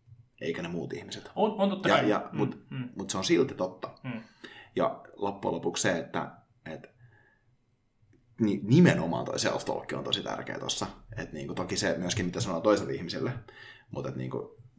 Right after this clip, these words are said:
Speaker 1: tai sanoo, et niinku vanhempana lapselle tai esimiehen alaiselle tai ihan mitä tahansa, tai kollegalle tai ystävälle, niin ettei sano sillä, että hei, et sä, et, et sä oot just hyvä tollasena.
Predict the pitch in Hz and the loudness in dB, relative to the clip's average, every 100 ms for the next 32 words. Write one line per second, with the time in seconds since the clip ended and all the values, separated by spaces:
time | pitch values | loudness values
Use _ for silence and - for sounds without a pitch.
0 | - _ _ 90 90 69 71 78 82 87 | -20 _ _ -2 -2 -4 -4 -8 -2 0
1 | - - 62 - - - - 62 - 92 | 0 -4 -6 -6 -4 -4 -6 -6 -2 -2
2 | 67 64 64 - - - 52 - 62 53 | -2 -4 -6 -6 -6 -6 -6 -6 -4 -4
3 | - 95 78 92 104 92 85 - 71 69 | -4 -6 -4 -2 -2 -2 -6 -8 -6 -2
4 | 82 64 - 65 - 123 175 - - - | -2 -2 -2 -4 2 2 2 0 -6 -10
5 | - - - - - 76 - 82 123 95 | -12 -20 -20 -20 -12 -10 -4 0 2 2
6 | - 65 57 101 76 - - - - - | -2 -4 -4 -4 -4 -6 -6 -10 -10 -10
7 | - - - - 110 131 127 95 85 - | -10 -16 -16 -8 2 4 6 4 0 -2
8 | - - - - | -4 -8 -12 -14